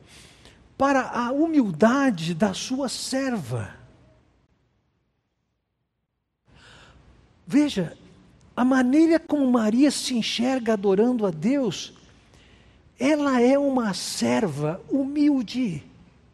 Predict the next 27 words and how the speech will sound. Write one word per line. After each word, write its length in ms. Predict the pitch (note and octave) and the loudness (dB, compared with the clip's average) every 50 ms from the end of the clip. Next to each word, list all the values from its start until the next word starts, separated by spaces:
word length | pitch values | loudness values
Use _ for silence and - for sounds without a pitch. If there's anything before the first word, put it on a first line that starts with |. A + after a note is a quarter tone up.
| _ _ _ _ _ _ _ _ _ _ _ _ _ _ _ _ _ _ _ _ _ _ _ _ _ _ _ _ _ _ _ _ _ _ _ _ _ _ - - - | _ _ _ _ _ _ _ _ _ _ _ _ _ _ _ _ _ _ _ _ _ _ _ _ _ _ _ _ _ _ _ _ _ _ _ _ _ _ -20 -20 -8
A 140 | - - - | -2 -2 0
palavra 520 | - E4+ D#4+ D4+ D4 D#4+ E4 F4 D4+ D4 C#4+ | 2 4 4 6 6 6 4 4 2 2 2
que 120 | - C#4 | 2 0
foi 200 | - - C#4+ D4 | 0 2 2 2
empregada 720 | D4 D4 - C4+ B3+ A3+ G3 F#3 A3 B3 C4+ C#4 A3+ A#3 | 2 2 2 4 4 4 4 4 2 2 2 2 0 0
aqui 320 | G#3 - - - C#4 D4 | -4 -4 0 4 4 4
para 300 | - - - B3+ A#3 G3+ | 4 4 0 0 0 0
serva, 720 | - - - - - C#4+ D4 C#4+ C4 A3+ F3+ D#3 C#3+ A2+ - - - - - - _ _ _ _ _ _ _ _ - | -2 -4 -4 -2 0 2 2 2 0 -2 -2 -4 -8 -12 -14 -18 -20 -20 -20 -20 _ _ _ _ _ _ _ _ 0
e 120 | G3 A3 B3+ | 2 4 6
ela, 440 | C#4 D#4 C#4+ A3 - - - - - - | 6 6 6 4 2 0 -6 -12 -10 -6
e 160 | E3+ D#3 F3+ | -2 2 2
ela 320 | A3 C#4+ D4+ C4+ G#3 F#3 - - | 4 4 2 0 -2 -2 -4 -2
é 180 | - B3 C#4 | 2 4 4
a 60 | C4+ - | 4 4
primeira 720 | - - C4 A#3 A3 G#3+ A3+ C#4 E4 F4+ F4 C#4+ A3+ - | 0 -2 0 2 2 2 4 4 6 6 6 4 2 0
pessoa 760 | - - G#3 F3+ D#3 - - - - E4 E4+ E4 C#4+ A3+ G#3+ | -2 -2 -2 -2 -2 -4 -8 -6 -2 0 2 4 4 4 4
no 140 | G#3+ A#3 A3+ | 4 2 2
Novo 260 | A#3 D4 D#4 B3+ B3+ | 2 0 0 -2 -2
Testamento 800 | - C4 - - - A3 A3 A#3+ C#4 D#4+ D#4 C#4+ - A3 G3 - - - - - - | -2 -4 -4 -2 -2 -2 0 2 2 2 2 0 0 0 -2 -2 -2 -8 -18 -18 -12
que 200 | - - C#4 D#4 | 0 4 4 6
é 40 | |
identificada 800 | D#4+ D4 A#3 D4+ D#4 D4+ - - - B3+ - - C4+ C4+ D4 D4+ | 6 6 6 4 4 4 2 -2 -6 -6 -2 -2 -2 0 0 -2
como 220 | - - D4+ D#4 D4+ | 0 2 2 4 4
uma 220 | D4+ D#4 D#4 D4 | 2 2 0 -2
serva 560 | - - - D#4+ D#4 D4+ C#4+ B3+ A3+ A3 G#3 | -4 -4 2 4 4 4 4 0 -2 -2 -2
de 100 | F3+ F#3+ | -2 -2
Deus. 680 | G3 F#3 C4+ D4+ D4 B3 D#3+ - - - - - - | -4 -4 -4 -2 -2 -4 -6 -10 -12 -14 -16 -16 -18